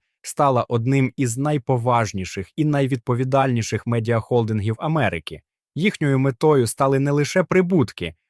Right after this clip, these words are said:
а й служіння спільноті, захист правди та голосу вразливих. Сара, як провідна журналістка-розслідувачка,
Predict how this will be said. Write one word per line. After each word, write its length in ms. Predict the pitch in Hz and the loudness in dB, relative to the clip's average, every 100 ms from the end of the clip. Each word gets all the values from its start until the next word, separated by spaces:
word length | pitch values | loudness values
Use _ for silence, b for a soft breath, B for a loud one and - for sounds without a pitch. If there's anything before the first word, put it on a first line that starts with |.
| - | -4
а 120 | 139 | -2
й 60 | 139 | -2
служіння 520 | - 127 120 120 113 | 0 0 2 0 -2
спільноті, 720 | - 123 113 104 87 - 76 _ _ | -2 0 0 0 -2 -6 -14 _ _
захист 480 | 120 160 151 135 - - | -4 -2 0 -4 -4 -2
правди 520 | 147 143 131 113 95 _ - | 2 2 0 -2 -4 _ -4
та 120 | 208 | 0
голосу 460 | 123 123 110 - 107 | 2 2 0 -2 -2
вразливих. 720 | 110 101 104 92 80 - _ _ _ _ _ - | -2 -2 -2 -2 -6 -14 _ _ _ _ _ -12
Сара, 400 | - 165 170 131 | 0 2 2 2
як 180 | 120 117 | 0 0
провідна 520 | 131 123 131 147 135 | 0 0 0 0 0
журналістка-розслідувачка, 1400 | 113 110 117 123 - 117 117 - 151 123 98 92 - 80 | 0 -2 -2 -2 -2 -2 -2 0 0 0 -2 -4 -6 -8